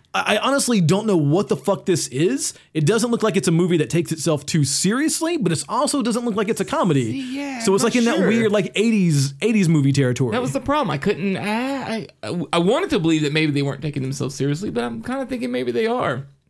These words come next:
Speaker 2: There's a couple good effects in there, like when he's reaching in the book and the ink kinda,
Speaker 1: Yeah.
Speaker 2: like, sticks to his fingers. That's kinda cool looking. I honestly don't know what to think about this movie.
Speaker 1: I'm
Speaker 2: I'm
Speaker 1: in.
Speaker 2: intrigued, though.
Speaker 1: I'm in.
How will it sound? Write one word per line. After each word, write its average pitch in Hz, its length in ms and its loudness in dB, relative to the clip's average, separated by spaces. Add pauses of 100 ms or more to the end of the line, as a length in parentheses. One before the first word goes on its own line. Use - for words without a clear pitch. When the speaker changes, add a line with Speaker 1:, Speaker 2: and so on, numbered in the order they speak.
(480)
Speaker 2:
There's 214 120 -4
a 370 60 -2
couple 285 320 -2
good 185 160 0
effects 139 380 -4
in 202 40 -2
there, 156 140 -2
like 165 160 -4
when 165 100 0
he's 156 240 -2 (300)
reaching 170 320 2
in 185 120 2
the 185 60 0
book 139 280 0
and 131 100 -2
the 104 140 -6
ink 151 420 -4
kinda, 180 160 2
Speaker 1:
Yeah. 196 80 0
Speaker 2:
like, 185 140 -2
sticks - 260 -6
to 247 140 -4
his 214 100 -6
fingers. 233 320 -4
That's 240 180 -2
kinda - 220 -6
cool 147 180 0
looking. 151 360 -2 (680)
I - 120 -2
honestly 151 420 0
don't 139 340 -4
know 135 80 -2
what 123 180 -4
to - 60 -20
think 131 200 -6
about 123 200 -6
this 135 160 -10
movie. 110 340 -4 (180)
Speaker 1:
I'm 233 100 2
Speaker 2:
I'm - 60 2
Speaker 1:
in. 202 60 4
Speaker 2:
intrigued, 196 340 2
though. 123 240 -2 (100)
Speaker 1:
I'm 202 100 4
in. 131 280 0